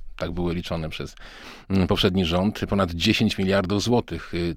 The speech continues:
tego w Nysie wcześniej w historii całego miasta nie było. To jest ogromny magnes dla nowych ludzi, nowych mieszkańców. Po raz pierwszy od dwudziestu pięciu lat saldo migracji w Nysie jest dodatnie.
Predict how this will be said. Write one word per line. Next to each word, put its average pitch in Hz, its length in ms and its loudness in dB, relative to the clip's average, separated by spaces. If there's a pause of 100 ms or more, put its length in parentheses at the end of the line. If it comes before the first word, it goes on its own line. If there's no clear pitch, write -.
(100)
tego 110 340 2
w 85 120 -4
Nysie 101 340 2
wcześniej - 460 -4
w - 40 -8
historii 98 360 -4
całego 90 160 -2
miasta 92 260 -2
nie 107 120 2
było. 104 260 2
To - 100 -8
jest - 200 -8
ogromny 101 540 4
magnes 87 420 0
dla 95 140 -2
nowych 87 300 2
ludzi, 90 220 0
nowych 90 180 0
mieszkańców. 90 600 -4 (440)
Po - 80 0
raz 101 140 2
pierwszy 117 360 4
od 101 60 4
dwudziestu 98 380 2
pięciu 104 320 2
lat 92 320 2 (320)
saldo 113 320 6
migracji 104 440 4
w 92 40 0
Nysie 104 180 2
jest 95 100 0
dodatnie. 110 460 0